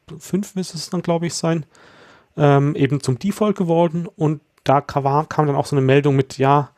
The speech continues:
jetzt musst du dir auch diese Extension installieren, wenn du den neuen Player benutzen möchtest.“ Und nachdem er eben drei Monate,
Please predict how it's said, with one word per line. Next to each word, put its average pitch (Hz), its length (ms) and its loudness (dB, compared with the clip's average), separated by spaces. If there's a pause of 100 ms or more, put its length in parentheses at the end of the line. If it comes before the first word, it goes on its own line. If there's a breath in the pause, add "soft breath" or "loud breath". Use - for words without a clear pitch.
(280 loud breath)
jetzt - 260 0
musst 156 220 2
du 160 60 2
dir 143 260 4
auch 143 180 2
diese - 280 -6
Extension 143 440 -2
installieren, 131 460 0
wenn 123 80 0
du 131 80 2
den 123 140 0
neuen 123 220 -2
Player 123 260 2
benutzen 117 420 -6
möchtest.“ - 480 -12 (880 soft breath)
Und 127 100 -6
nachdem 131 300 0
er 131 140 0
eben 127 240 0
drei 127 400 2
Monate, 127 1120 0